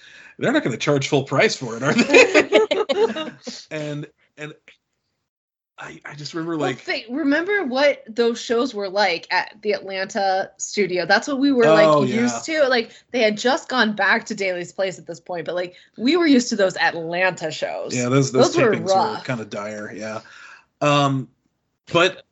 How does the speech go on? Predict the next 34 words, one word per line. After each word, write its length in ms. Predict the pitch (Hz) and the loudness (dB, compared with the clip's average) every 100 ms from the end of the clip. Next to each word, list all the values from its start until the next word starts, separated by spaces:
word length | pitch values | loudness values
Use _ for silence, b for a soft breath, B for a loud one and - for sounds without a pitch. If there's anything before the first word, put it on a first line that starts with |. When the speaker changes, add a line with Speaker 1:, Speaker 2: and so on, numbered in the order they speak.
| _ _ _ _ _ _ b b - | _ _ _ _ _ _ b b -10
Speaker 1:
I 80 | 160 | -8
d-, 120 | - 143 | -6 -4
but 120 | 139 | 0
I 80 | 151 | 2
do 200 | 139 156 | 4 4
remember, 640 | 180 185 139 151 147 147 - _ - | 4 4 2 4 2 0 -6 _ 2
you 120 | 131 | 4
know, 240 | 117 113 107 | 2 -2 -4
like, 240 | 107 - | -8 -4
there 100 | 120 | -2
was 160 | 120 120 | -2 -4
a 40 | |
kind 200 | - 147 | 0 2
of 80 | 170 | 2
excitement 420 | 147 135 113 127 | 0 -2 -2 -4
about 420 | 117 117 139 - _ _ _ _ _ _ _ _ _ _ | -2 -2 -2 -6 _ _ _ _ _ _ _ _ _ _
Stadium 300 | - 135 127 | -8 -2 -2
Stampede, 400 | 127 - - 117 | 0 -2 0 -4
and 100 | 110 | -2
I 40 | 117 | -4
remember, 260 | 120 127 | -2 2
like, 180 | 131 117 | 2 0
Jericho 720 | 120 123 123 117 120 117 113 101 _ - | -2 0 0 0 0 0 -4 -10 _ -8
did 160 | 127 127 | -4 -2
an 80 | 131 | -2
interview, 400 | 120 123 120 120 | -4 -2 -2 -2
like, 180 | 110 110 | -2 -4
the 60 | |
day 140 | 110 117 | -4 -4
before, 460 | 117 - 113 113 110 | -4 -2 0 0 -2
or 40 | |
a 60 | 107 | 0
couple 200 | 120 117 | -2 0
days, 300 | 110 107 | -2 -4